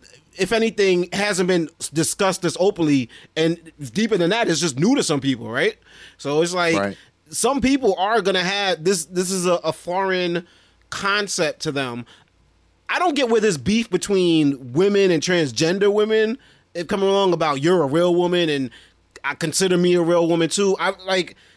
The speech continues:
Speaker 1: to be honest, if I, if, if I was part of the transgender community, I would, I don't know if I'd wanna be called a real woman, but I'm not part of that community, so my opinion doesn't really matter here. But I guess, you know what I'm saying? Like, I'd figure I'd, I'd wanna be called a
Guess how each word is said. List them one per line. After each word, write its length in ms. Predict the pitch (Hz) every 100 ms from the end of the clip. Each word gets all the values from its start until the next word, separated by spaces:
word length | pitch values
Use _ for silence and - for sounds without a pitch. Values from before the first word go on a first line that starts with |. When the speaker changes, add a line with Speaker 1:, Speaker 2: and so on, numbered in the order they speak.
| _
Speaker 1:
to 100 | 202
be 80 | 220
honest, 300 | 262 254 185
if 80 |
I, 200 | 185 202
if, 340 | 196 180 151 190
if 160 | 151
I 100 | 160
was 240 | 175 170 190
part 180 | 190 185
of 80 |
the 80 | 170
transgender 360 | 208 175 180 175
community, 400 | 180 180 180 175
I 80 | 156
would, 200 | 165 160 -
I 100 | 123
don't 140 | 156
know 140 | 151 151
if 80 | 151
I'd 140 | 147
wanna 260 | 135 151 156
be 160 | 156
called 400 | 139 160 160 156
a 140 | 139 127
real 320 | 113 151 143
woman, 240 | 151 170
but 100 | 147
I'm 140 | 139 139
not 180 | 147 139
part 140 | 160
of 60 | 160
that 60 |
community, 360 | 165 165 160 156
so 260 | 143 135 - -
my 120 | 117 131
opinion 320 | 151 143 143
doesn't 240 | 135 131
really 160 | 131 123
matter 240 | 139 151
here. 240 | 160 170 175 - -
But 120 | 143
I 80 | 156
guess, 200 | 165 185
you 60 | 190
know 80 | 185
what 40 |
I'm 60 | 165
saying? 220 | 180 170
Like, 180 | 156 143
I'd 200 | 147 135
figure 220 | 160 143
I'd, 180 | 135 123
I'd 140 | 131
wanna 220 | 127 135
be 100 | 127
called 260 | 120 127 123
a 100 | 113